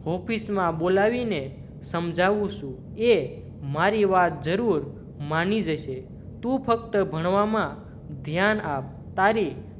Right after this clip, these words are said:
કારકિર્દીનું ઘડતર કર. વેલેન્ટાઇન્સ ડેના સોનેરી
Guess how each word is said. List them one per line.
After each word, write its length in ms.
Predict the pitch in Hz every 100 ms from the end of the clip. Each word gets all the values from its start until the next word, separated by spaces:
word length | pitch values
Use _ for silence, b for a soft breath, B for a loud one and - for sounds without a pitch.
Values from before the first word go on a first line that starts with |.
| -
કારકિર્દીનું 880 | 180 220 240 - 202 202 202 190 175
ઘડતર 540 | 160 185 - 226 160 147 - - -
કર. 300 | 226 202 139 - - - -
વેલેન્ટાઇન્સ 720 | 165 226 240 226 208 196 180
ડેના 320 | 185 185 180
સોનેરી 680 | - - 185 214 226 156 135